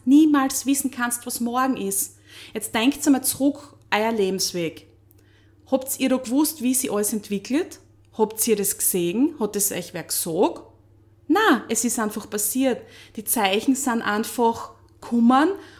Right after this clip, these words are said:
oder Menschen sind gekommen, die euch Chancen geboten haben und ihr habt zugegriffen.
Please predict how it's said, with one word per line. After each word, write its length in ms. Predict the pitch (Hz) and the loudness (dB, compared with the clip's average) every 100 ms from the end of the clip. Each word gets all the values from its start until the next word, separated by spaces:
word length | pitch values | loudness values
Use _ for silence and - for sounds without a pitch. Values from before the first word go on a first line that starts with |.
| - | -12
oder 400 | - 226 254 254 240 | 2 4 4 4 2
Menschen 400 | 220 233 - 277 | 0 0 0 0
sind 240 | - 240 | 0 -4
gekommen, 320 | - 254 277 | 0 2 4
die 60 | 247 | 2
euch 240 | 214 208 | -2 -2
Chancen 460 | - 226 254 285 247 | -4 -2 0 2 0
geboten 840 | 214 - - _ 196 185 190 202 | -2 -10 -18 _ -2 -2 -4 -4
haben 240 | 208 208 269 | 0 2 2
und 140 | 262 | 0
ihr 180 | - 208 | -4 -4
habt 160 | 233 | -6
zugegriffen. 960 | - - - 330 415 - 226 208 - 190 | -8 -6 0 2 2 2 2 2 -2 -8